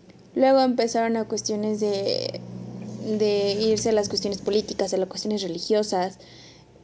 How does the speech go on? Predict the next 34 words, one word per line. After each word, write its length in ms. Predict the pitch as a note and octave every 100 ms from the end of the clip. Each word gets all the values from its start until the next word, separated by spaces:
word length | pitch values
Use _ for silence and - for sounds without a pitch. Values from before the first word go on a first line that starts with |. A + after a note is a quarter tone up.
| -
eh, 560 | G#3+ F#3+ F3+ F3 F3 -
del 220 | G3+ G3+
maltrato 760 | F#3+ F#3 F#3 F#3+ F#3+ F#3+ F#3 F#3
físico 560 | - - G3+ G#3 -
hacia 180 | G3 G3
la 120 | F#3
mujer, 440 | F3 F3 G3 G3 F3+
que 100 | F#3
antes 300 | F#3 F#3 F#3+
era 140 | F#3
muy 180 | F3+ F3+
permitido, 640 | F#3 F3+ E3+ F3 F3 F3
y 180 | F3 F3
ahorita 340 | F3+ F#3+ A3+ G#3+
en-, 380 | G3 F#3 G3 - - - - - - - - - - - -
siempre 260 | - C4 D4
me 140 | C#4
confundo, 420 | C4 A3 A3 A3+
no 80 | A3+
sé 60 | A3+
si 60 |
es 100 | A3+ A#3+
en 100 | A3
Oriente 320 | G#3 G3+ G#3+
o 20 |
Occidente, 420 | G#3+ G3 F#3+ F#3
siempre 260 | F#3+ G#3 A#3
confundo 340 | G#3 G3 G3
esas 200 | F#3+ F#3
dos, 140 | F#3 F#3
así 140 | G3+
que 140 | G3
no 140 | A3+ A3
me, 260 | G#3+ G3